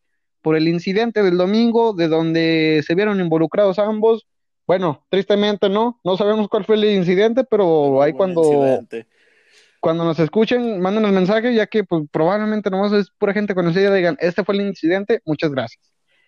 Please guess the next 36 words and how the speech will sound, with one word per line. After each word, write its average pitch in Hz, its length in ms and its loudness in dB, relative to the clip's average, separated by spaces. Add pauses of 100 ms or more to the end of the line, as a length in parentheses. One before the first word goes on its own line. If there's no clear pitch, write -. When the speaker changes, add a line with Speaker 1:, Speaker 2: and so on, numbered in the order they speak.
(240)
Speaker 1:
Fue 185 120 -2
todo, 285 380 0 (360)
fue 247 120 0
todo, 392 160 0 (120)
mi 403 60 2
Cesarín, 294 340 4
Speaker 2:
Pues, 294 100 4
Speaker 1:
ya - 40 -2
para 302 120 -4
qué 285 80 -2
le 269 120 2
damos 262 260 2
Speaker 2:
creo 254 120 4
Speaker 1:
más. 254 80 0
Speaker 2:
que 180 120 0
ya, 214 340 -2
ya 208 180 -10
para 214 160 -8
qué 214 100 -16
le 220 120 -8
damos 220 300 -12
más 220 160 -16
cuerda 180 920 -8
a, - 0 - (320)
a 147 180 -12
la 147 380 -16
cuerda, 247 500 -6 (680)
a 160 100 -18
lo 160 140 -16
que 170 160 -18
no 233 140 -12
tiene 220 240 -14
Speaker 1:
Cu-, 165 120 0
Speaker 2:
cuerda. 202 120 -4
Speaker 1:
cuerda 190 300 0
le-, 175 320 -2